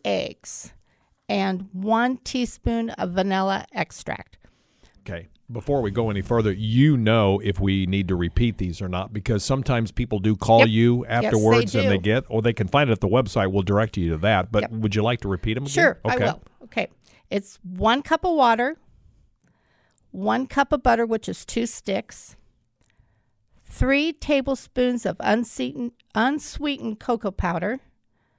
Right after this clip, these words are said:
Speaker 1: two cups of all-purpose flour, two cups of granulated sugar, one teaspoon of baking soda,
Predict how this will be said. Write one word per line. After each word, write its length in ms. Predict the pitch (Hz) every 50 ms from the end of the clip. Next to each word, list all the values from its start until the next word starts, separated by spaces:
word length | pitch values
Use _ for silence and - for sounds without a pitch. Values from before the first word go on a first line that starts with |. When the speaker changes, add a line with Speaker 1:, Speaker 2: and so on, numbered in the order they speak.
| _ _ _ _ _ _ _ _ _ -
Speaker 1:
two 220 | - - 277 311
cups 480 | - - - 302 285 285 - - - -
of 100 | 196 190
all-purpose 720 | 196 185 185 185 - - 196 180 - - 175 165 - -
flour, 600 | - - 190 190 190 196 214 226 254 320 349 - _ _ _ _ _ _ _ _ _ _ _ _ _ _ _ _ _ _ _ _ _ _ _ _ _ _ _ -
two 240 | - - 254 247 226
cups 500 | - - 233 226 220 - - - - - -
of 440 | - 185 185 180 175 180 - - - -
granulated 640 | - 202 196 196 196 190 180 175 175 170 160 170 -
sugar, 440 | - - - 185 185 - 262 339 403 - _ _ _ _ _ _ _ _ _ _ _ _ _ _ _ _ _ _ _ _ _ _ _ _
one 380 | - 175 185 - 220 247 277 285
teaspoon 720 | - - - 277 269 254 - - - 269 262 254 262 262 - -
of 260 | - 196 180 - -
baking 380 | 202 202 196 - 226 214 196 190
soda, 560 | - - - 220 226 226 277 311 339 330